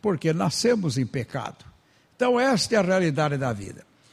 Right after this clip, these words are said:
Nós citamos aí tantas falhas, tantos erros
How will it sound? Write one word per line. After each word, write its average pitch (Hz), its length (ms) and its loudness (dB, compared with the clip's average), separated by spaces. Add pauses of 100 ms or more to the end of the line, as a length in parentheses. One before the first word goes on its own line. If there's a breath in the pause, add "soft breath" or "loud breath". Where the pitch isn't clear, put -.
(140)
Nós 277 220 2
citamos 240 580 0
aí 190 160 2
tantas 180 540 0
falhas, 160 580 0
tantos 160 420 -2
erros 147 500 -4